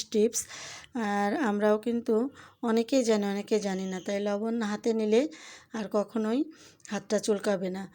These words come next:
আমি ওলগুলাকে ধুয়ে প্রেশার কুকারে সিদ্ধ করে নিব, আমার সময়টা বেঁচে যাবে। তো প্রেশার কুকারে সিদ্ধ দিয়ে দিয়েছি, চার থেকে পাঁচটা সিটি দিয়ে আমি ওলগুলাকে সিদ্ধ করে নিয়েছি।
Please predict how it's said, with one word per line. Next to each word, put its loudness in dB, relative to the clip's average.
আমি 4
ওলগুলাকে 4
ধুয়ে 8
প্রেশার 2
কুকারে 0
সিদ্ধ -2
করে 2
নিব, -2
আমার -2
সময়টা -2
বেঁচে -2
যাবে। 2
তো -4
প্রেশার 6
কুকারে 2
সিদ্ধ -2
দিয়ে 2
দিয়েছি, 4
চার 10
থেকে 2
পাঁচটা 4
সিটি 0
দিয়ে 6
আমি 4
ওলগুলাকে 4
সিদ্ধ 0
করে 4
নিয়েছি। 2